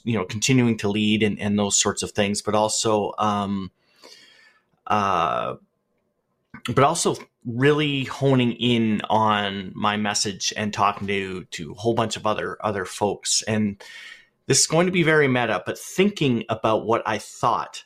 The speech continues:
about things. And twenty twenty, one of the most common memes or, uh, comments that I saw was,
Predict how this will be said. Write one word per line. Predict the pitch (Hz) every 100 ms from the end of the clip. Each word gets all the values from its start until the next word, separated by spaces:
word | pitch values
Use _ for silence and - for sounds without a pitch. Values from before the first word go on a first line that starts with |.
| _
about | - 107 90 - -
things. | 82 - - - - -
And | - 131 127
twenty | 175 220 247
twenty, | - 156 135 120
one | 127 170
of | 165
the | 139
most | 123 117 -
common | - 127 131 127 113 113
memes | 113 120 120 110
or, | 101 95 95 95 -
uh, | 98 92 87
comments | - - 117 117 110
that | - 95
I | 85
saw | - - 107 101 92
was, | 85 82 85 -